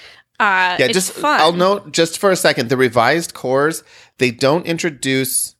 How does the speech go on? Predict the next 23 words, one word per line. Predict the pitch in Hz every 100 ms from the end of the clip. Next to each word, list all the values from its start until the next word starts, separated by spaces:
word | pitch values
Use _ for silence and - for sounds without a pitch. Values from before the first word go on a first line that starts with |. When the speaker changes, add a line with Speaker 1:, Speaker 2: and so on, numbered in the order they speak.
| _ _
Speaker 2:
new | 120 127
cards, | 139 - 131 127 123 117
new | 127
scenarios. | 123 123 120 117 117 113 113 - - _ _ -
Um, | 107 104 101 104 101 _ - -
th-, | 139 - 135 -
there's | 147 165
a | 165
f-, | - - - - _
couple | - 185 202 196 185 180
sets | - 170 160
that | 160
have, | 143
like, | 131 127
revised | 110 117 113 -
art. | 107 113
I | 117
know | 110
the | 104
Arkham | 101 101 95
Horror | 101 101 101
has, | 101 95 - - _
like, | 104 98